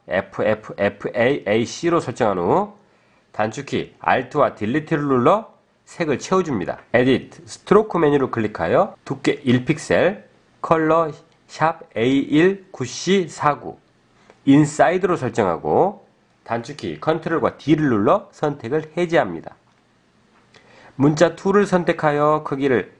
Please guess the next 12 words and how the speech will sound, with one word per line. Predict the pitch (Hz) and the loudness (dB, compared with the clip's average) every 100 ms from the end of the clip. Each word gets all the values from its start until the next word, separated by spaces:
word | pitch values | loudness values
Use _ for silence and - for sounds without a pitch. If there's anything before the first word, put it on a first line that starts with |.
| _ | _
십오 | - - - - 131 143 | -10 -10 -4 2 2 4
포인트 | 190 190 185 | 2 2 2
정도, | 175 143 90 87 175 - _ _ | 0 0 0 2 2 -2 _ _
색은 | - 165 160 185 202 - _ | -8 -2 2 2 0 -12 _
샵 | - - 156 160 - | -12 -2 -2 -2 -6
육 | 127 127 _ - | -6 -6 _ -6
디 | 175 185 185 | -4 -6 -10
사 | - 147 156 156 | -4 0 0 -2
디 | 185 180 - _ _ - | -8 -10 -12 _ _ -4
영 | 113 120 | -2 -2
디로 | - 170 175 | -2 2 2
설정하고 | 139 120 120 104 123 143 80 | 0 -4 0 0 2 0 0